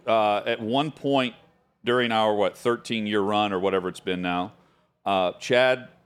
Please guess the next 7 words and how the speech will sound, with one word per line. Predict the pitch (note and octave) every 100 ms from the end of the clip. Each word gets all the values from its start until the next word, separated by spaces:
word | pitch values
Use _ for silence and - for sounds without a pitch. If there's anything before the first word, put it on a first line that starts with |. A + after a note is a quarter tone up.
| _ -
had | B2+ A#2+ A#2+
to | B2+ A#2+ A2+
watch | G2 A2 A#2+ -
his | B2 -
tone | - - B2+ B2 A#2
in | A2 G#2+ G#2+
emails. | B2 A#2 G2+ D2+ A#1+ - -